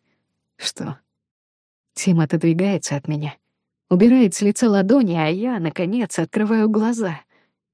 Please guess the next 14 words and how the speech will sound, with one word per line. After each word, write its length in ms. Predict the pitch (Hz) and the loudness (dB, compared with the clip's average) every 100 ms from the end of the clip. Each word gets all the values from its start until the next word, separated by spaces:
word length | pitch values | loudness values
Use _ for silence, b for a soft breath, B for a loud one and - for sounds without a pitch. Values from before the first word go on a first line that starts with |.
| _ | _
Тимур 280 | 220 175 | -2 0
удивленно 480 | 170 165 160 175 175 | 0 0 0 0 0
моргает 540 | 160 160 175 175 175 175 | 0 0 -2 -2 -2 -4
и 60 | |
хмурится. 580 | 175 208 220 170 - 151 _ _ _ _ _ _ _ _ | -6 -4 -4 -6 -10 -14 _ _ _ _ _ _ _ _
«Ты 220 | 220 208 | 0 0
только 380 | - 196 - 185 | 2 -2 -2 -8
что 200 | - 220 | -2 -4
процитировал 760 | - 170 - 196 208 185 180 | -2 -4 -2 -2 -2 0 -2
Простоквашино», 800 | 180 196 - 214 196 156 - 151 _ _ _ _ _ - | -2 -4 -6 -4 -6 -6 -8 -10 _ _ _ _ _ -2
поясняю 560 | 208 190 196 180 160 | 0 0 0 0 2
я, 200 | 165 185 | 0 -2
широко 440 | 175 170 165 - 180 | -2 -2 -4 -2 -2
улыбаясь. 640 | 170 202 202 156 147 - | 2 0 0 -4 -6 -12